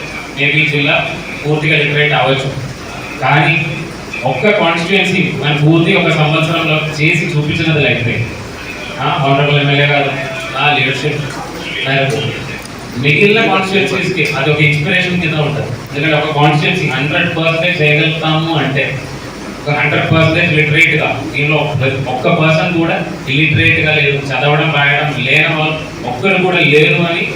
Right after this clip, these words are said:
ఆ కాన్స్టిట్యుయెన్సీలో, ఆ, చెప్పడానికి అవకాశం వచ్చినట్లయితే ఖచ్చితంగా చుట్టుపక్కల ఉన్న మిగిలిన కాన్స్టిట్యుయెన్సీలో మిగిలిన ఎమ్మెల్యేస్కి, అదేవిధంగా మిగిలిన జిల్లాలో ఉన్న వాళ్ళు కూడా అది ఒక ఇన్స్పిరేషన్ కింద మారడం చే-, అవడానికి అవకాశం ఉంటాయి.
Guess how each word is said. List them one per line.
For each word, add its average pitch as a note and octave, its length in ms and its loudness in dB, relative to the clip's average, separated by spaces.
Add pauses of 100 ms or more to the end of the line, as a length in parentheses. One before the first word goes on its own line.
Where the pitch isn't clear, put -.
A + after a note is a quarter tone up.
ఆ - 180 0
కాన్స్టిట్యుయెన్సీలో, D3+ 800 0 (800)
ఆ, D#3 340 -2 (140)
చెప్పడానికి D#3+ 760 2 (280)
అవకాశం D#3 420 4
వచ్చినట్లయితే C#3+ 720 2
ఖచ్చితంగా F3 720 0 (380)
చుట్టుపక్కల D#3 380 2
ఉన్న D#3 240 6
మిగిలిన D#3 260 4
కాన్స్టిట్యుయెన్సీలో D#3 720 2
మిగిలిన D3+ 340 2
ఎమ్మెల్యేస్కి, C#3+ 760 2 (220)
అదేవిధంగా D3+ 440 2
మిగిలిన D3+ 320 0
జిల్లాలో E3+ 400 2
ఉన్న D#3+ 240 0
వాళ్ళు D3 200 2
కూడా D3 380 0 (260)
అది C3+ 200 4
ఒక D3 120 4
ఇన్స్పిరేషన్ D3 640 2
కింద D3 160 0
మారడం C#3 540 0 (320)
చే-, - 320 -4
అవడానికి C#3 380 4
అవకాశం C3 340 2
ఉంటాయి. A#2 320 -2